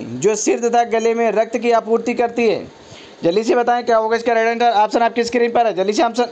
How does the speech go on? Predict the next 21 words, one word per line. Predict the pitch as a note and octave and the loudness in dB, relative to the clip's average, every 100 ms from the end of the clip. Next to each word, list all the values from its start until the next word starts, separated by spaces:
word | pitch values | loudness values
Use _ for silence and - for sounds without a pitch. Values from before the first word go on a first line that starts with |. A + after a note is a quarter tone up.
| - | -4
answer | G#3 A3 | -2 -2
बताएं। | A#3 A#3+ C4 F#4+ - - - - - - - - - - - - - - - - | 0 0 -2 -6 -16 -20 -20 -20 -20 -20 -20 -20 -20 -20 -20 -20 -20 -20 -20 -6
तो | D#3+ | 0
option | F#3 A#3 C4 B3 A#3+ | 2 2 2 -2 -4
बी | F#3+ A#3 | -2 0
यहाँ | B3 B3 | 0 0
पे | B3+ | 2
right | B3 A#3+ | 2 2
होगा, | B3 A#3 D#3+ B2 - - - - - - - | 0 2 0 -4 -12 -20 -20 -20 -20 -12 -2
carotid | G3 A3 A#3+ C4 B3+ - | 0 2 0 -2 -4 -2
artery, | G3+ A3 A3+ A#3+ D3+ F#2+ - - - | 0 0 0 -2 -2 -8 -16 -20 -4
option | F3 F#3+ A3 F#3+ | -2 0 -2 0
बी | G3+ | 2
right | A3+ A#3 B3+ | 2 2 0
है, | C4+ E4 G4+ - | -2 -6 -12 -4
carotid | F#3+ F#3+ G#3 B3 C4 G#3+ | -2 0 0 -2 -4 -2
धमनी। | G#3+ G#3+ F#3+ G#2+ G2 - - - - - - - - - - - - - | -2 -2 -4 -6 -12 -20 -20 -20 -20 -20 -20 -20 -20 -20 -20 -20 -20 -8
example | D3 D#3+ G3+ A3+ A#3+ | -4 0 0 0 -2
देख | A#3+ A#3 | -2 -2
ले | A#3+ | -2
इसका, | A#3 A#3 C#3+ | -2 -2 -2